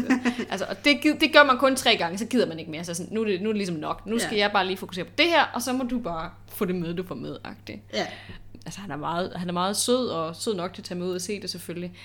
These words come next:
Speaker 1: Men, øh, jeg, jeg får det sådan lidt, "This is for the real fans", ikke?
Speaker 2: Mm.
Speaker 1: Men altså, vi var der fra klokken lidt over fem, fordi vi fik, fik lige nogle fish and chips inden.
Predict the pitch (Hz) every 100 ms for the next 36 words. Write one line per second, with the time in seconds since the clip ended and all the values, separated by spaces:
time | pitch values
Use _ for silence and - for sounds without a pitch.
0 | - - 170 175 175 190 185 196 202 196
1 | 208 202 208 190 180 - - - - 247
2 | 247 - 185 180 175 175 180 - - 180
3 | 285 302 247 233 175 - - - - -
4 | 202 196 196 190 - 185 180 202 190 190
5 | 247 240 - 208 - 190 175 175 165 160
6 | - - - - - - 214 196 - 247
7 | 247 - - 202 190 180 - - 190 202
8 | 190 170 190 208 180 - 202 - 190 233
9 | 277